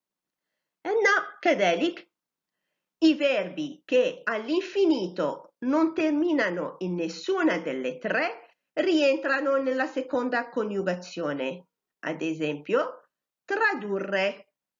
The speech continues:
إذن، i verbi che all'infinito non terminano، إذا الأفعال اللي قبل ما تتصرف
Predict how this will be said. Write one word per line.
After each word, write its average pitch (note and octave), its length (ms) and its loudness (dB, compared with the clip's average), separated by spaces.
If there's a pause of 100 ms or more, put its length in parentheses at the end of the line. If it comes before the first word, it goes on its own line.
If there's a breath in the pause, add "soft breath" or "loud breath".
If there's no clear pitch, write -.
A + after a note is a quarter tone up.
(680)
إذن، F3 420 -2 (420)
i C4 120 4
verbi D4 480 0
che - 340 0
all'infinito A#3 1400 -2
non C4+ 320 0
terminano، C4 1000 0 (680)
إذا A3 200 -2
الأفعال D4+ 960 -4
اللي F3+ 120 -8
قبل F4+ 280 -2
ما D#4+ 80 2
تتصرف G3+ 680 -4